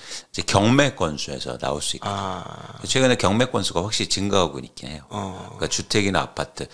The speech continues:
Speaker 1: 생각해
Speaker 2: 네.
Speaker 1: 보세요. 왜 서울의 아파트를 경매를 내놓겠습니까?
Speaker 2: 음, 음, 음.
Speaker 1: 싸게 팔면 팔리는데.
Speaker 2: 그렇죠.
Speaker 1: 그건 뭐냐면 다른 쪽에서 큰 문제가 생겼기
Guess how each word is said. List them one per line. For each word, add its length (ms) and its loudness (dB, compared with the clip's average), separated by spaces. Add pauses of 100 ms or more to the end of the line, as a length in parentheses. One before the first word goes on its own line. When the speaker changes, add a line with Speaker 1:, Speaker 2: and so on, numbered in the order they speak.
(100)
Speaker 1:
생각해 300 2
Speaker 2:
네. 40 2
Speaker 1:
보세요. 240 -2
왜 140 6
서울의 380 6
아파트를 680 0
경매를 440 0
내놓겠습니까? 680 -6
Speaker 2:
음, 60 -4
음, 200 -6 (180)
음. 40 -10
Speaker 1:
싸게 280 2
팔면 260 0
팔리는데. 640 -6
Speaker 2:
그렇죠. 320 -8
Speaker 1:
그건 180 6
뭐냐면 300 2
다른 320 2
쪽에서 260 -4
큰 260 -4
문제가 320 -2
생겼기 360 -8